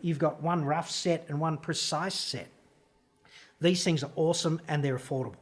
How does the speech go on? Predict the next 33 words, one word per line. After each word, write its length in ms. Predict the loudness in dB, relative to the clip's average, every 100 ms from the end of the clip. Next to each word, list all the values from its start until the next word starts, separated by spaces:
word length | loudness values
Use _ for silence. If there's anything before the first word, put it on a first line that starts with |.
| 0
Only 220 | 2 2
two 300 | 2 2 4
to 60 | 4
go 280 | 6 6 6
now, 380 | 2 0 -2 2
and 420 | 4 6 4 0 -4
this 360 | 2 4 4
is 100 | 2
the 80 | 2
last 380 | 4 2 0 -2
tool, 320 | -2 -2 -2 -4
okay? 300 | 4 4 4 -2 -18 -6
What 140 | -2 2
you're 120 | 4
gonna 160 | 4
need 380 | 6 6 4 2
is 320 | 2 4 4 2
either 280 | 2 2 0
a 60 | 0
soft-faced 920 | 0 2 0 -2 -2 0 2 0 -6
hammer 400 | -2 0 0 -4 -4
or 280 | 0 2 2
a 60 | 0 -4 0
dead 380 | 4 4 0 2
blow 380 | 4 6 4
hammer, 440 | 0 -4 -4 -6 -12 -2
or 100 | 0
both, 440 | 2 2 0 -14 -20 _ -8
okay? 300 | 2 2 2 -8 -18 -18 -6
So 140 | 2
this 240 | 4 4 2
would 160 | 0
be 320 | 4 4 4